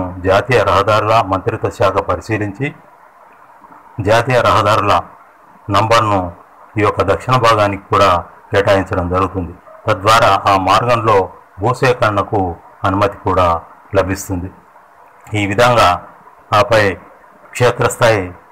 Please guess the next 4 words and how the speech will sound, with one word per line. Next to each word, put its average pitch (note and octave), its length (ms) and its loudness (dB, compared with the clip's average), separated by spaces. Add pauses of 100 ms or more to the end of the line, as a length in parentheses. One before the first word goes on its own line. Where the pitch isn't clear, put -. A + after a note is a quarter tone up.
(200)
పరిస్థితులపై A2 960 0 (680)
సవివర A2 400 2 (400)
నివేదికను G#2 540 0 (460)
రూపొందించేందుకు G#2 880 -2